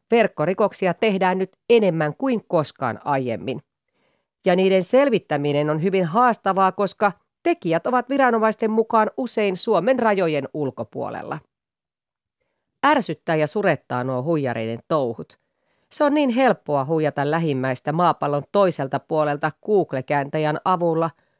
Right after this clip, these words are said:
viedä rahat ja jopa koko elämä. Mutta mitähän tapahtuisi, jos huijari juttelisi esimerkiksi Ainon kanssa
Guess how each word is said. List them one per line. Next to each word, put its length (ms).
viedä 300
rahat 560
ja 80
jopa 320
koko 380
elämä. 420
Mutta 240
mitähän 400
tapahtuisi, 720
jos 260
huijari 380
juttelisi 680
esimerkiksi 840
Ainon 460
kanssa 400